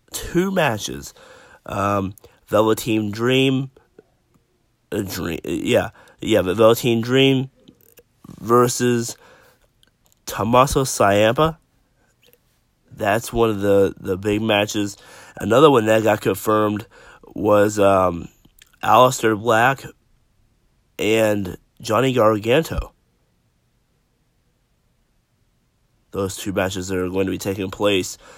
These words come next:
on the Survivor Series weekend, uh, in N X T, N X T TakeOver War Games, uh, two. It's the second,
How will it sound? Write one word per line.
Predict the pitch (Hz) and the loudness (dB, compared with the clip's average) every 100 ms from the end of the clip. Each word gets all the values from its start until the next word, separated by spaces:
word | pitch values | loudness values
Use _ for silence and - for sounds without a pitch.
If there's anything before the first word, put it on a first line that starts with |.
| - _ - | -20 _ -10
on | - 101 98 | -4 -2 -2
the | 101 101 98 95 - _ _ _ | -2 0 -2 -6 -20 _ _ _
Survivor | - 101 92 104 107 | -12 -8 -2 0 0
Series | 104 101 95 98 | -2 -2 -4 -2
weekend, | 101 110 113 104 98 - - | -2 0 -2 -2 -4 -6 -8
uh, | 110 | -6
in | 95 | -4
N | 98 - 117 | -4 -2 0
X | 107 - | 0 -4
T, | - 98 - 95 - _ - - | -4 -4 -2 -4 -6 _ -20 -6
N | 117 | 0
X | 131 117 | 0 0
T | 113 92 | -2 -2
TakeOver | 120 120 110 101 | -2 0 0 0
War | 92 95 113 143 | 0 4 6 6
Games, | 117 98 104 120 - - - - - - | 2 -2 -4 -6 -12 -18 -20 -20 -20 -18
uh, | - 90 92 92 92 - _ _ - _ _ _ _ - | -10 -6 -4 -4 -4 -8 _ _ -20 _ _ _ _ -14
two. | - - 175 110 - - - - - | -4 6 6 6 0 -12 -20 -20 -20
It's | - 90 | -16 -6
the | 92 101 | -2 -2
second, | 101 117 123 85 | 0 -2 -2 -4